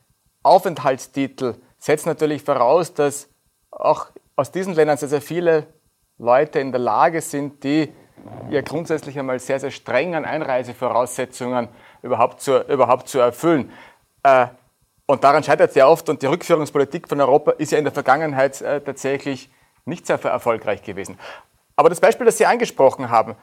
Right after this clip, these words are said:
wenn natürlich Leute ver-, äh, davon abgehalten werden, in Boote zu steigen, davon abgehalten werden,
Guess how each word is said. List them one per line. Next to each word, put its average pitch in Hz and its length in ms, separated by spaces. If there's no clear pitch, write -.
wenn 160 240
natürlich 180 320
Leute 165 500
ver-, - 240
äh, 175 100
davon 165 160
abgehalten 156 580
werden, 123 220
in 120 80
Boote 156 260
zu 131 160
steigen, 107 280
davon - 180
abgehalten 143 680
werden, 127 440